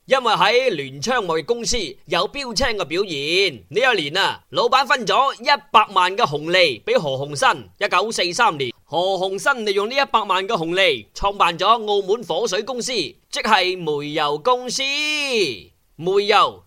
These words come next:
係當時嘅生活必需品，生意相當之唔錯。何鴻燊嘅財富跟住水漲船高。冇幾耐之後，佢返到香港發展，同人合資創辦咗利安建築公司。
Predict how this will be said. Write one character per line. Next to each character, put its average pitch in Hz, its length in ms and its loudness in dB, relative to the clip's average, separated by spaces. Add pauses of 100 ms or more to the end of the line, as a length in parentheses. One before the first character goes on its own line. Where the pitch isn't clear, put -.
係 208 180 0
當 269 240 2
時 165 140 -6
嘅 165 160 -2
生 247 280 0
活 170 80 -2
必 220 160 -6
需 226 240 0
品， 160 580 2
生 247 360 2
意 202 100 -6
相 240 340 -4
當 240 240 0
之 208 100 -8 (120)
唔 127 140 -12
錯。 165 560 2 (200)
何 190 360 2
鴻 196 200 0
燊 262 220 0
嘅 226 100 2
財 180 220 2
富 202 260 0
跟 233 240 -2
住 185 120 -6 (120)
水 214 320 -6
漲 208 260 -2
船 170 300 -6
高。 240 300 4 (420)
冇 156 260 -2
幾 254 120 2
耐 247 160 2
之 214 200 -2
後， 143 320 2
佢 175 100 -4
返 220 220 2
到 180 100 0
香 190 240 -2
港 160 200 0
發 190 160 4
展， 147 180 -8 (500)
同 202 200 -4
人 214 160 0
合 233 100 2
資 277 260 -8
創 233 180 2
辦 208 200 0
咗 240 320 2
利 202 320 -4
安 240 280 0
建 196 220 -10
築 262 140 2
公 262 200 -4
司。 269 120 -4